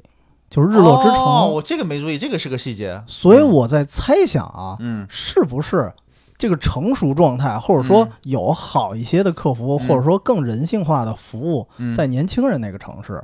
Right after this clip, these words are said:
Speaker 2: 嗯。
Speaker 1: 而老年人的城市，
Speaker 2: <laughs> 对，凭啥？
Speaker 1: <laughs> 对，对，对。
Speaker 2: 凭啥拿老年人当实验田？
Speaker 1: 因为，因为为什么，因为为什么我觉得会有这种担忧啊？
Speaker 2: 嗯。嗯。
Speaker 1: 是因为我恰巧有一个相似的经历。
Speaker 2: 嗯。
Speaker 1: 就比如说我们家有俩那个，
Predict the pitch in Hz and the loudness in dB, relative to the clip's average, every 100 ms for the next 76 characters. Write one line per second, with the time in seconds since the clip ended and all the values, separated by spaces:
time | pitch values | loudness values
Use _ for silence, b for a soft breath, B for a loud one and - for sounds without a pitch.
0 | - - 120 107 101 - 165 269 233 123 | -14 -12 -8 -8 -12 -4 0 6 6 6
1 | 127 175 262 311 - 170 - - 269 - | 2 2 4 4 4 4 2 6 6 8
2 | 285 - 440 - 294 359 202 - - 370 | 6 8 6 6 6 4 2 -4 0 2
3 | 285 269 440 480 214 170 - - 370 349 | 4 4 4 2 2 2 -2 4 6 8
4 | 339 294 403 285 254 269 240 143 156 202 | 8 8 8 8 8 8 8 6 6 6
5 | 294 - - 320 339 349 285 160 151 151 | 8 6 6 4 6 6 6 4 2 0
6 | 160 208 294 320 339 147 139 202 147 113 | 0 2 0 2 2 2 0 0 0 -2
7 | 113 135 240 - 160 113 160 110 180 220 | -4 2 2 6 4 4 0 2 2 4
8 | 247 277 247 127 117 107 - 156 185 240 | 4 4 4 2 0 -4 -2 -2 0 2
9 | 226 110 78 - 160 185 165 - 98 170 | 0 -2 -6 -2 0 2 0 -4 -2 2
10 | 151 107 - 214 233 - 156 107 - 233 | 2 0 0 0 0 -4 -8 -8 -6 -4
11 | 247 117 120 117 107 - 196 151 117 185 | -2 -4 -6 -6 -8 -4 0 2 4 4
12 | 156 117 175 202 - 135 190 143 104 80 | 4 4 4 2 0 0 2 2 -2 -6
13 | 139 123 123 101 87 82 | -6 -6 -6 -8 -8 -10